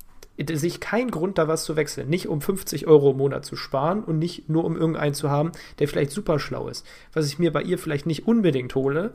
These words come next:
weil sie, gut, man kann jetzt halt sagen, dass vielleicht mehrere Kunden eher lokale Handwerksbetriebe sind, ähm, so auf dem Dorf und weniger Online-Marketing-Unternehmen. Aber ich hole mir von ihr vielleicht auch nicht immer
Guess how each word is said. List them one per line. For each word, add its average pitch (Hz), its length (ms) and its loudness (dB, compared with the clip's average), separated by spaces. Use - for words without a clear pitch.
weil 139 120 4
sie, 143 280 -2
gut, 143 320 -2
man 143 140 4
kann 180 160 2
jetzt 147 140 0
halt 139 100 2
sagen, 139 240 0
dass 156 160 -4
vielleicht 139 280 -4
mehrere 151 320 4
Kunden 170 320 -2
eher 143 180 0
lokale 139 360 -2
Handwerksbetriebe 151 720 -2
sind, 175 320 0
ähm, 156 180 4
so 151 100 -2
auf 151 140 2
dem 156 100 -4
Dorf 147 360 2
und 139 220 -2
weniger 143 420 2
Online-Marketing-Unternehmen. 160 1200 -2
Aber 156 220 0
ich 151 160 -4
hole 165 120 6
mir 156 140 2
von 151 180 -2
ihr 160 200 2
vielleicht 151 320 -2
auch 151 160 2
nicht 143 240 -4
immer 175 440 2